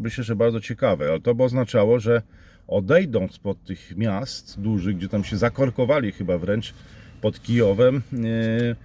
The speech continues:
e, wycofają się i będą teraz kawałkować Ukrainę. Tylko po co było w takim razie jechać pod Kijów, mm, i stosować taktykę właśnie na Jaremu i uderzać po prostu na rympał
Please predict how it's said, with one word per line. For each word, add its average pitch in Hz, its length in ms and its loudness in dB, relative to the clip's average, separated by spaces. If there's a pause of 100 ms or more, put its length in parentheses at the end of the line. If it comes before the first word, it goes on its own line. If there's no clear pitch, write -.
(360)
e, 113 720 4
wycofają 120 680 2
się 147 260 0
i 151 80 -2
będą 127 380 0
teraz 127 300 0
kawałkować 117 640 2
Ukrainę. 151 280 2
Tylko 104 180 -2
po 113 160 -2
co 131 160 -2
było 120 300 2
w - 260 -14
takim 113 280 -4
razie 113 360 0 (180)
jechać 104 340 -2
pod - 220 -10
Kijów, 120 420 -2 (680)
mm, 92 220 -2 (100)
i 104 440 2
stosować 107 540 0
taktykę 107 480 -4
właśnie 101 280 0
na 110 180 2
Jaremu 113 680 4
i 107 320 -2
uderzać 113 520 0
po 107 120 -6
prostu 107 380 -4
na 120 120 2
rympał 120 400 2